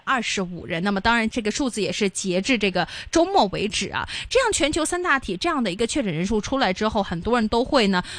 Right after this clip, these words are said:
呃，现在目前来说是回顾整体的一个疫情抗疫期间的一个措施有效性啊，或者等等。但是这个，呃，消息尽管说这一次对于中国死亡人数呢没有那么多来说的话，我们看到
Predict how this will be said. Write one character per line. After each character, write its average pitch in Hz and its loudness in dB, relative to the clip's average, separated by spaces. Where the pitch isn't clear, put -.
呃， 185 2
现 285 0
在 269 4
目 277 2
前 214 0
来 208 2
说 240 -2
是 240 -2
回 196 -2
顾 254 0
整 208 0
体 214 -2
的 160 -6
一 185 0
个 208 2
疫 311 4
情 196 0
抗 254 0
疫 220 0
期 240 -2
间 240 0
的 220 0
一 175 -2
个 214 -2
措 226 2
施 - 0
有 185 0
效 247 4
性 214 0
啊， - 2
或 196 0
者 170 -6
等 185 0
等。 202 4
但 466 2
是 403 0
这 480 2
个， 233 4
呃， 208 2
消 349 2
息 349 -2
尽 240 -2
管 196 0
说 240 -4
这 240 0
一 220 -4
次 240 -8
对 214 0
于 226 0
中 311 -4
国 220 0
死 - -6
亡 175 -2
人 185 0
数 208 -2
呢 190 2
没 202 2
有 392 4
那 214 2
么 196 2
多 214 2
来 170 2
说 202 -2
的 196 -2
话， 208 -2
我 185 2
们 170 0
看 226 2
到 185 4